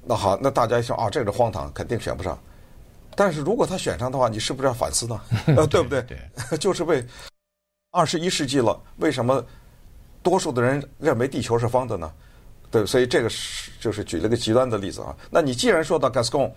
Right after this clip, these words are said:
Speaker 1: 那我觉得干脆了，直接跳到三十六去吧，
Speaker 2: <laughs>
Speaker 1: 啊，对不对？
Speaker 2: 对，
Speaker 1: 啊，因为这个两个是相关的。
Speaker 2: 对。嗯。
Speaker 1: 呃，三十六，我觉得我们的华人都很熟啊，就是所谓的对四十七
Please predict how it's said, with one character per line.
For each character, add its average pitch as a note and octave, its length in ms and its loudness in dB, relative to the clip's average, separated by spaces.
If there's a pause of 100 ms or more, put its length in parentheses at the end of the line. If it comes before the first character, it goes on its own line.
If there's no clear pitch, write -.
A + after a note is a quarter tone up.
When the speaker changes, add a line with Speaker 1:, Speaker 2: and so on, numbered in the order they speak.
(220)
Speaker 1:
那 F3+ 160 2
我 G2+ 160 -2
觉 C3+ 160 -2
得 C#3 180 2 (200)
干 F3+ 180 0
脆 F#3 140 0
了， F2+ 180 -2 (260)
直 B2+ 140 -4
接 E3 120 2
跳 D3+ 180 2
到 A2 80 -2
三 C#3 200 0
十 C#3+ 60 -6
六 C3 140 2
去 - 100 -8
吧， - 200 -16
Speaker 2:
<laughs> - 80 -8
Speaker 1:
啊， - 360 6
对 D#3+ 100 4
不 D#3 60 2
对？ C#3 140 2
Speaker 2:
对， B2 160 -4
Speaker 1:
啊， B2 100 2
因 G3 140 -2
为 A#3 60 0
这 A#3 100 0
个 D#3 60 -2
两 F#2+ 180 2
个 A2 80 -4
是 D3 100 -4
相 F3+ 220 2
关 G3+ 180 2
的。 D#3 160 -2 (100)
Speaker 2:
对。 G2+ 80 -2
嗯。 E2 200 0
Speaker 1:
呃， A2+ 160 4
三 - 340 2
十 A3+ 80 -4
六， A3+ 140 2
我 G#2+ 200 -2
觉 A#2 220 0
得 C#3+ 120 2
我 F#2+ 120 -2
们 G2 100 -6
的 C#3 80 0
华 A#2+ 180 2
人 C#3 140 -2
都 F3+ 140 0
很 G2+ 160 -4
熟 - 240 -2
啊， F2+ 180 0
就 B2 160 2
是 A2 180 -4
所 F2+ 180 2
谓 G#2+ 180 4
的 F2 200 2 (520)
对 A2+ 180 4
四 - 280 2
十 C3+ 100 -2
七 - 400 -2